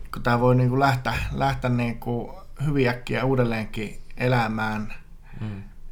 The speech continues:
Speaker 1: ja sitten pitäisi, niinku, periaatteessa katsoa, että se kaksi viikkoa että, että tää on, paljonko se nyt olikaan se, että pitää katsoa, että paljon,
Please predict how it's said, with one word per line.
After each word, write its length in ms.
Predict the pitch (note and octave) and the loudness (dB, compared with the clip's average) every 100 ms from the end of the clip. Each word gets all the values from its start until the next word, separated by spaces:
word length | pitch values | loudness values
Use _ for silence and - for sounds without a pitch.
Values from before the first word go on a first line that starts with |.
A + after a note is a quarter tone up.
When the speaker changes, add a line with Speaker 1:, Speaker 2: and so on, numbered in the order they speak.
| - - | -12 -10
Speaker 1:
ja 320 | A2+ A#2 G#2 - | -6 -4 -4 -4
sitten 340 | C3 B2+ A#2+ | -2 0 0
pitäisi, 320 | A#2 A#2+ - | 0 -2 0
niinku, 180 | B2+ A#2 | 0 0
periaatteessa 400 | C3+ B2+ B2 A2+ | 2 0 0 -4
katsoa, 480 | B2+ B2 - G#2+ G2+ | -2 -2 -2 -4 -4
että 320 | - - G2+ B2+ | -6 -6 -6 -6
se 240 | A#2 A2 | -6 -4
kaksi 280 | A#2 A#2+ - A#2 | -2 -4 -4 -8
viikkoa 600 | A2+ - A2 G2 - - - - - - - - - - - A#2+ - | -8 -8 -6 -6 -6 -12 -12 -10 -10 -10 -14 -14 -12 -10 -8 -8 -8
että, 380 | A2 - A2 - | -8 -6 -6 -6
että 220 | A#2 A#2 A2+ | -6 -6 -4
tää 200 | A2+ A2 | -2 -2
on, 160 | A2+ - B2+ - B2 B2 B2 - | -2 -4 -4 -2 0 0 0 -4
paljonko 220 | A#2 A2+ | -4 -4
se 120 | G#2+ | -8
nyt 160 | G#2 - | -8 -6
olikaan 320 | G#2+ G2 G2+ | -8 -6 -8
se, 80 | G#2+ B2+ | -8 -8
että 180 | B2+ B2+ - | -6 -4 0
pitää 200 | C3 B2 | 0 2
katsoa, 220 | B2 B2+ | 0 -2
että 140 | - A#2+ | -2 -4
paljon, 300 | - B2 | 0 0